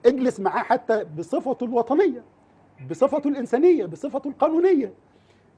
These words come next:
أملًا أن نجد حل، أملًا أن نجد مخرجاً، لكن لا نظل أسرى أن نهتف ونقول لا، وإلا تتحول السياسة إلى حركات احتجاجية. إنما ندخل في المعترك للتغيير، للاشتباك، للبناء، للتعديل،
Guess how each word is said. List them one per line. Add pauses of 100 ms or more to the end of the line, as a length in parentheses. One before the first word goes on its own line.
(300)
أملًا
أن
نجد
حل،
أملًا
أن
نجد
مخرجاً،
لكن
لا
نظل (100)
أسرى (400)
أن
نهتف
ونقول
لا، (140)
وإلا
تتحول
السياسة (300)
إلى
حركات
احتجاجية. (800)
إنما
ندخل
في
المعترك (400)
للتغيير،
للاشتباك،
للبناء،
للتعديل،